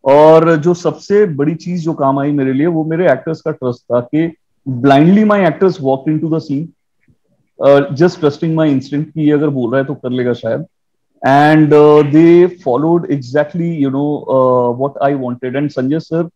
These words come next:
when he entered the scene and started improvising on the set,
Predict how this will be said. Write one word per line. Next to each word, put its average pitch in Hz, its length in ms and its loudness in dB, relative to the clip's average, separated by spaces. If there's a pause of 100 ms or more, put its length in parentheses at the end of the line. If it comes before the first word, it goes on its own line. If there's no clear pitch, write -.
(380)
when 135 120 2
he 175 140 4
entered 160 460 2
the 160 160 -4
scene 143 240 -2
and 143 120 -8
started 135 420 -2 (140)
improvising 139 840 0
on 127 220 -4
the 127 80 -6 (100)
set, 110 140 -6